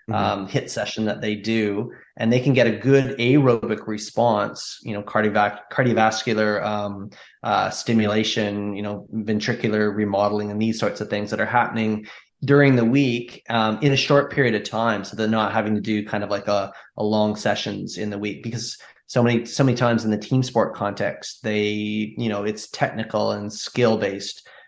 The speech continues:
Speaker 2: uh, parameters that are, that are the big rocks that they need to p-,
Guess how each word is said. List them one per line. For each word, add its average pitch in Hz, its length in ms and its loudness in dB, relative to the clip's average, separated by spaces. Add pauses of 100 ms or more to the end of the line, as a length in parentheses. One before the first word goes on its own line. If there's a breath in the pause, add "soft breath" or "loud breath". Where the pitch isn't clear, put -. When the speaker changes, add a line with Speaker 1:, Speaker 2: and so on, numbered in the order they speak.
(100)
Speaker 2:
uh, 101 200 -4
parameters 107 560 0
that 107 100 0
are, 101 260 -2
that 110 140 -2
are 101 60 -6
the 104 80 -6
big 107 240 0
rocks 101 340 0
that - 140 -8
they 107 120 -4
need 104 160 -6
to 110 60 -12
p-, - 220 -20